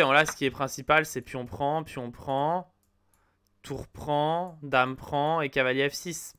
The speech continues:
C'est assez principal, mais peut-être que les noirs s'en tirent bien, parce que du coup, le fou C huit va pouvoir sortir, ce qui est d'habitude la mauvaise pièce dans ces structures de pion.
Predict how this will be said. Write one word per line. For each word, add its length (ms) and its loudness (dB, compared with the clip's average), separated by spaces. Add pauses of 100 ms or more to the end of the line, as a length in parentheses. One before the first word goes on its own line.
(140)
C'est 140 0
assez 260 2
principal, 640 -4
mais 100 -8
peut-être 300 -8
que 100 -4
les 100 -2
noirs 180 0
s'en 160 -6
tirent 220 0
bien, 140 -2
parce 160 -4
que 60 -2
du 100 -10
coup, 100 -6
le 120 2
fou 200 -6
C 160 -2
huit 200 -4
va 120 0
pouvoir 300 -2
sortir, 480 -2 (420)
ce 140 -14
qui 140 0
est 100 2
d'habitude 280 -4
la 120 4
mauvaise 340 -2
pièce 220 0
dans 80 -6
ces 160 -6
structures 360 -6
de 100 -2
pion. 420 -4